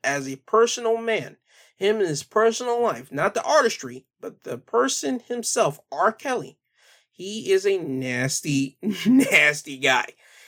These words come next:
And it brings me to an idea and makes me question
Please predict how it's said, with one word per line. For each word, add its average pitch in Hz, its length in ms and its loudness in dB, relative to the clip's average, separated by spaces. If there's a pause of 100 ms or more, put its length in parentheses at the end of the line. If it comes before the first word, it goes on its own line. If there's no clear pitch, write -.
(200)
And 127 260 -6 (1300)
it 254 240 0
brings 359 440 4
me 220 360 2
to 175 260 -4
an 151 140 0
idea 151 600 4
and 139 260 -2 (520)
makes 214 240 0
me 202 80 2
question 156 560 -2